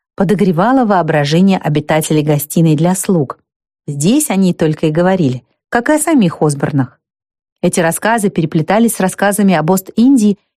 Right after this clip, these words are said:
личного камердинера Уолдерхерста, который повидал мир. Здесь также обсуждались увлечения капитана Осборна, который был завзятым спортсменом, из тех, кто могли рыбачить, охотиться, стрелять весь день напролет, предпочитали простую пищу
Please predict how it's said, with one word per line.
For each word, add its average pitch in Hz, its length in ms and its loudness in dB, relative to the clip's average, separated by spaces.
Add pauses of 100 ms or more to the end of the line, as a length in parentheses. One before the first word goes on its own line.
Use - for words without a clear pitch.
личного 202 380 0
камердинера 208 720 2
Уолдерхерста, 139 840 -2 (240)
который 160 320 -2
повидал 170 440 0
мир. 165 320 2 (640)
Здесь 262 320 0
также 269 280 0
обсуждались 233 560 -2
увлечения 220 540 0
капитана 165 540 -2
Осборна, 147 560 -2 (240)
который 247 320 0
был 233 180 2
завзятым 220 460 0
спортсменом, 240 800 0 (420)
из 214 120 0
тех, 302 300 -4
кто 185 360 0
могли 170 340 2
рыбачить, 220 600 0 (180)
охотиться, 185 640 -2
стрелять 190 560 -2
весь 233 120 0
день 214 180 2
напролет, 196 500 0 (240)
предпочитали 202 640 -2
простую 156 440 -2
пищу 262 480 -2